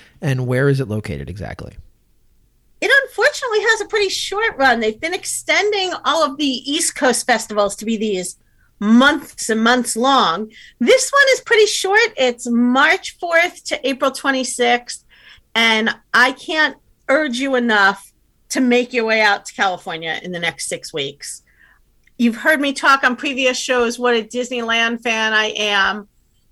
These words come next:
Speaker 2: what a fan of their festivals I am. But this festival in particular, if you're a foodie, this is the place to be.
Speaker 1: So it's the place to be. And for those of us, like I said, that have not been out there, you're not buying the ticket for Disneyland Park, correct?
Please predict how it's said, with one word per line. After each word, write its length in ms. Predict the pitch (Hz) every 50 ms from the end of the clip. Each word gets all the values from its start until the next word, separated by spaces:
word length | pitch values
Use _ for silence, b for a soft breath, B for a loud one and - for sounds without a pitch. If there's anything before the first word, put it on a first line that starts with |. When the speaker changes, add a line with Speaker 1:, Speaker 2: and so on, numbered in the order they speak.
| _ -
Speaker 2:
what 240 | 202 208 233 220 214
a 60 | -
fan 420 | - - - 247 240 254 254 254
of 180 | 233 220 190 - -
their 420 | 202 190 190 202 254 254 269 277
festivals 720 | 294 - - 247 220 208 - - 196 185 180 180 180 170 175
I 140 | 180 170 175
am. 460 | 170 165 165 165 151 151 151 175 - _ _ _ _ _ _ _ _ -
But 300 | 226 214 226 233 220 202
this 240 | 254 269 262 -
festival 480 | - 269 247 247 254 - - 226 240 240
in 100 | 240 226
particular, 760 | 220 247 233 - 247 214 - 202 190 190 190 190 185 185 - -
if 220 | - 190 180 - -
you're 220 | 220 233 240 254
a 160 | 247 - -
foodie, 720 | 240 - - - 240 240 247 240 254 254 254 254 247 - _ _ _ _ _ _ _ _
this 400 | 202 190 190 220 254 277 277 -
is 200 | 311 302 294 -
the 80 | 320 277
place 480 | - 330 294 294 - 302 339 339 -
to 100 | - 311
be. 540 | 262 294 285 339 392 392 - - - 170 - _ - _ b b b b b b b b b b b
Speaker 1:
So 160 | b - 160 160
it's 100 | - -
the 80 | 160
place 280 | - - 170 170 175 -
to 100 | - 208
be. 400 | 165 165 151 143 151 - _ -
And 340 | 156 143 139 139 143 139 127 - -
for 160 | - - 156 143
those 260 | 143 147 143 127 127
of 80 | 135
us, 300 | 135 143 139 - - -
like 180 | - 147 143 -
I 80 | 151 139
said, 300 | - - 147 135 135 131
that 100 | 135 131
have 140 | 131 120
not 240 | 131 131 131 127 127
been 100 | 143 135
out 200 | 131 131 131 107
there, 120 | 127 127 127
you're 180 | 127 123 127
not 240 | 127 131 131 131 117
buying 260 | - 131 131 131 131
the 80 | 131 120
ticket 340 | - 156 147 147 139 - -
for 100 | 123 120
Disneyland 560 | 123 131 117 113 123 120 113 110 110 110 -
Park, 240 | - 123 104 90 -
correct? 480 | - - 90 98 120 - _ - -